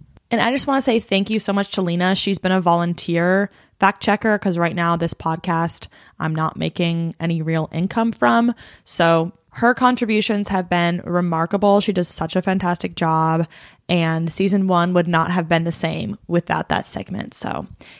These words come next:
thank you, Lena Daniel. You are a beloved part of the Revelatorium experience. And now I get to send us off into the rest of the year before we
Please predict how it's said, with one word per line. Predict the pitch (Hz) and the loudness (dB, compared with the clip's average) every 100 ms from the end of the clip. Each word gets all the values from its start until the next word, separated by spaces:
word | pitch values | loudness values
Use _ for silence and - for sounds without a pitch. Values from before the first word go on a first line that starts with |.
| _ | _
thank | - 175 185 | -4 -2 2
you, | 185 | 2
Lena | 185 180 | 4 2
Daniel. | 170 165 165 165 165 165 _ - | 0 0 2 2 0 -2 _ -16
You | 160 165 165 165 | -8 -2 0 2
are | 170 | 2
a | 165 | 2
beloved | 165 165 165 160 | 2 2 2 0
part | - 160 - | 0 -2 -2
of | 170 | -2
the | 170 | 0
Revelatorium | 165 165 165 - 165 160 160 165 175 - | 2 0 -2 -2 0 0 2 0 -4 -6
experience. | - - - - 226 - - - - _ - - - - - _ - | -6 -6 -8 -12 -18 -18 -16 -14 -16 _ -20 -20 -20 -20 -20 _ -4
And | 226 220 | 0 2
now | 220 277 | 2 2
I | 302 285 | 2 -2
get | 277 269 | -2 -4
to | - 269 277 277 277 269 - | -4 -4 -2 0 -2 -4 -8
send | - - 233 262 | -10 -2 -2 0
us | 262 254 - | 0 0 2
off | 196 277 277 - - | 2 2 0 -6 -6
into | 202 196 240 226 | -6 -4 -2 0
the | 214 | 2
rest | 190 - | 2 0
of | 233 | 0
the | 214 | 0
year | 202 180 254 208 180 208 - - _ | 0 2 2 2 0 -4 -10 -20 _
before | - 180 190 196 | -6 0 2 2
we | 214 202 | 0 -4